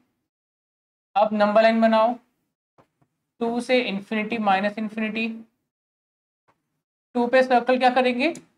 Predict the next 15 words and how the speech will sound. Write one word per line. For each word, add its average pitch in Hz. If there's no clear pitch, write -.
Unshade। 226
और 208
टू 277
से 320
बड़ा 214
है, 147
x 233
is -
greater 202
than 233
two, 131
तो 208
टू 220
से 220
infinity 156